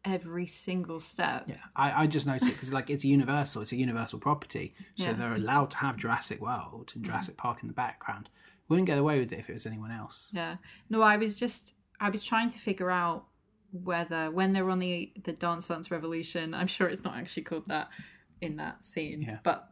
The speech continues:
Speaker 1: that's what it is. When they're doing the dance, Connor is hitting all the right buttons
Speaker 2: Yeah.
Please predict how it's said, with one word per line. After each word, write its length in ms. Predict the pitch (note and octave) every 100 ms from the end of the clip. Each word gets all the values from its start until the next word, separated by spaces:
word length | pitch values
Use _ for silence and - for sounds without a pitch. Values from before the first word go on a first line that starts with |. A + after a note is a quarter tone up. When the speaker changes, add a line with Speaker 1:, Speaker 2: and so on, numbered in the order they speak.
| -
Speaker 1:
that's 220 | E3 F#3
what 140 | D#3+ -
it 60 |
is. 360 | D3+ D3+ - - _ _ -
When 340 | F#3+ G3+ A3
they're 440 | G#3+ G#3 F#3+ G3+ G3+ _ _
doing 300 | - F#3 F3+
the 60 | D#3+
dance, 800 | - F3+ D#3 D3+ D#3 - - - _ _ _ _ _ _ _ _ _ _ -
Connor 760 | - G#3+ A3 F#3 E3+ E3 F#3+ - _
is 140 | F#3 -
hitting 300 | F#3+ - F3
all 80 |
the 120 | E3+ E3
right 320 | E3 E3 - _ _ _ -
buttons 460 | - - A2+ G#2+
Speaker 2:
Yeah. 140 | A#2+